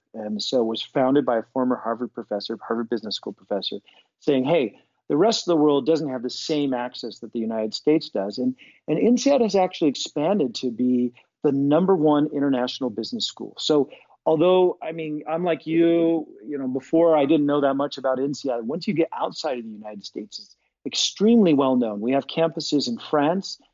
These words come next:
Singapore, Abu Dhabi,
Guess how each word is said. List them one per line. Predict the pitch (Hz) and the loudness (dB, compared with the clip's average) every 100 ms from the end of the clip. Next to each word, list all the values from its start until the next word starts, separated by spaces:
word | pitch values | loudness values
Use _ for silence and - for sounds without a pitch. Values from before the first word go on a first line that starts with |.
| _ | _
Singapore, | _ - 170 147 - 123 120 165 _ _ _ _ _ | _ 0 2 2 0 -2 -2 -4 _ _ _ _ _
Abu | 127 165 175 | 0 2 0
Dhabi, | 156 143 120 113 - | 0 0 0 -4 -12